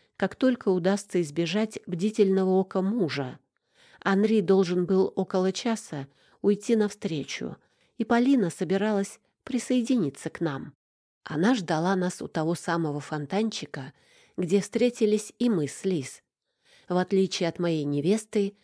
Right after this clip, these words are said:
Полли чинно сидела на скамейке, как и подобает матери двоих детей, и ничем не выражала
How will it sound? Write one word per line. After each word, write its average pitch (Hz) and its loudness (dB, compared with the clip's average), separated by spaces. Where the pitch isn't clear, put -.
Полли 254 4
чинно 190 0
сидела 151 -2
на 143 -4
скамейке, 208 0
как 180 -2
и 190 2
подобает 190 2
матери 160 -4
двоих 180 -2
детей, 151 -6
и - 2
ничем 180 -2
не 147 0
выражала 190 0